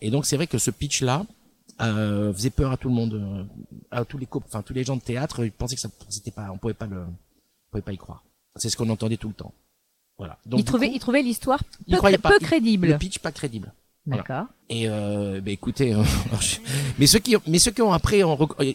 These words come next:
Speaker 1: je pense que j'ai tellement défendu avec, euh, mes acteurs le fait que c'était possible,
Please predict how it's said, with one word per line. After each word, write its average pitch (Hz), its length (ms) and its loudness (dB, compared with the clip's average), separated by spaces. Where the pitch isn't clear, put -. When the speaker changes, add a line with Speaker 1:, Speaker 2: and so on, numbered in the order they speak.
Speaker 1:
je - 140 -6
pense 196 200 -2
que 156 100 -2
j'ai 135 80 0
tellement 226 320 -2
défendu 180 840 -2
avec, 135 300 -2
euh, 120 100 -2
mes 131 180 0
acteurs 143 580 -4
le 117 100 0
fait 147 100 -2
que 135 60 -2
c'était 143 140 -2
possible, 156 600 0